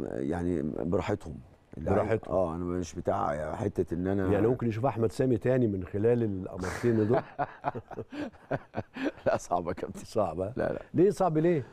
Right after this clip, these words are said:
Speaker 1: اهتماماتهم مش كده.
Speaker 2: اه،
Speaker 1: ما أنا
Speaker 2: لا،
Speaker 1: عارف.
Speaker 2: خلاص كده.
Speaker 1: آه.
Speaker 2: طيب، آه...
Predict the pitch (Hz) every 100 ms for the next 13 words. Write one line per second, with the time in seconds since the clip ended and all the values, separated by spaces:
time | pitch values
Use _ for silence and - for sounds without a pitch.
0 | - - - - - 127 117 135 135 165
1 | 160 127 - 113 - - - 101 101 95
2 | 90 95 98 113 110 107 120 113 101 101
3 | 101 - _ _ - - - - 127 101
4 | 78 - - - _ _ - 113 113 113
5 | 110 107 104 101 98 98 101